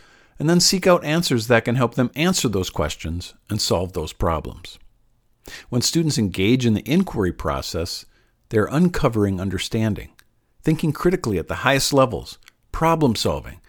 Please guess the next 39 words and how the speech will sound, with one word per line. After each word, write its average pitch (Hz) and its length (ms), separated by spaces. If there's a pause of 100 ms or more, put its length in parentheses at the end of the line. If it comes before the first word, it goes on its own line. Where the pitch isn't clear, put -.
(300)
and 135 100
engaging 147 400
in 110 140
thinking, 165 520
learning, 139 340
and 120 100
discussion 104 720 (320)
that - 160
can 117 100
inspire 104 560
innovation. 90 600 (1080)
Most 147 280
educators 156 560
would 131 100
agree 117 400 (300)
that 92 140
this 139 200
is 120 100
at 95 140
the - 80
core 139 520
of 82 100
what - 140
we 98 100
want 123 320
for 73 100
our - 80
students. - 580 (1000)
When 104 120
it 87 80
comes 95 240
to - 80
integrating 95 440
A 85 200
I 127 160
into 170 220
the 156 80
inquiry 151 320
process, 156 680